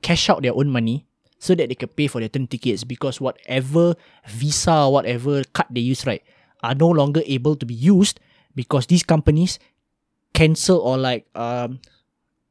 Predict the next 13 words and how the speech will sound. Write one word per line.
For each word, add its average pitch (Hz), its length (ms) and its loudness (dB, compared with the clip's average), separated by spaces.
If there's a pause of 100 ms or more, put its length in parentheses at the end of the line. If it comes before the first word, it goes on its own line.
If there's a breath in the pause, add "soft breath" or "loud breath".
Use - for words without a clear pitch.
(280)
disallowed 165 520 2
transactions 147 580 -2
to 139 80 -8
be 127 80 -2
happen 135 320 -4
in 139 140 -4
Russia. 123 400 -4 (580)
What 539 180 0
the 208 80 8
fuck - 240 -2
did 143 180 -2
they 196 140 10
do? 214 360 8